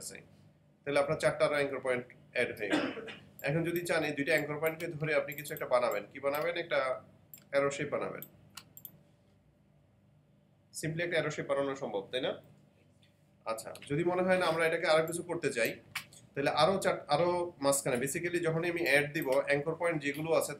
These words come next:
দুইটার মাঝখানে একটা নতুন করে অ্যাড হয়। তাহলে আমি অ-, আবার যদি পাথ থেকে অ্যাড অ্যাঙ্কর পয়েন্ট দেই, দেখেন দুইটা করে অ্যাড হয়েছে। এখন যদি মনে হয় আমি একটা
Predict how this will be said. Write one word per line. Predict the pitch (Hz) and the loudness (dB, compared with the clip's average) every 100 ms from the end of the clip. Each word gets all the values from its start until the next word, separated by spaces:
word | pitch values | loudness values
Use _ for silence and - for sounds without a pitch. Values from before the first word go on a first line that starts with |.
| - | -10
দুইটার | 127 147 135 | -4 -2 -2
মাঝখানে | - 156 160 | -2 -4 -4
একটা | 165 | -2
নতুন | 143 147 139 | -2 -2 0
করে | 123 | 0
অ্যাড | 98 - | 0 -4
হয়। | - - - - _ - _ _ - | -12 -12 -20 -20 _ -20 _ _ -2
তাহলে | 139 165 | 2 4
আমি | 165 143 | 4 0
অ-, | 147 - - 131 | -2 -6 -2 4
আবার | 151 151 160 | 4 4 0
যদি | 160 160 | -4 2
পাথ | 139 - 156 | 0 0 -6
থেকে | 151 123 123 | -2 -2 0
অ্যাড | 139 139 | 0 2
অ্যাঙ্কর | 139 139 151 | 0 0 -2
পয়েন্ট | 151 147 113 | -2 -2 -4
দেই, | 113 - - - _ | -6 -10 -20 -20 _
দেখেন | 143 147 135 | -4 -2 -2
দুইটা | 139 135 | -2 0
করে | 139 | 2
অ্যাড | 170 107 | 0 0
হয়েছে। | 104 98 - - - - - - - - - - _ _ - - _ - 135 | -4 -6 -10 -18 -20 -20 -20 -20 -20 -20 -20 -20 _ _ -20 -20 _ -8 -2
এখন | 165 | -2
যদি | 165 165 | 0 0
মনে | 165 | 0
হয় | 170 | 2
আমি | 170 | 0
একটা | 170 | 0